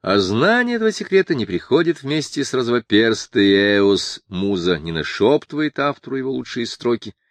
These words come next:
Секрет нужно найти самому. Писатель всматривается в окружающий его мир. Он вспоминает, наблюдает, предсказывает.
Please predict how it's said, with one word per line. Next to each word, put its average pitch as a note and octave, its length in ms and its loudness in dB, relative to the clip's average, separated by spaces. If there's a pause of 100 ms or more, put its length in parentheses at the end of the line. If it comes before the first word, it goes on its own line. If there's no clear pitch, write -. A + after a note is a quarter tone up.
(140)
Секрет G2 640 -2
нужно G#2 400 -8
найти F2+ 380 -14
самому. - 560 -16 (840)
Писатель G#3+ 440 -2
всматривается F2+ 880 -4
в - 20 -10
окружающий C#3+ 680 -6
его B2 140 -12
мир. G#2 260 -14 (520)
Он B2 140 2
вспоминает, D3+ 880 0 (100)
наблюдает, B2 800 -2
предсказывает. G2+ 800 -8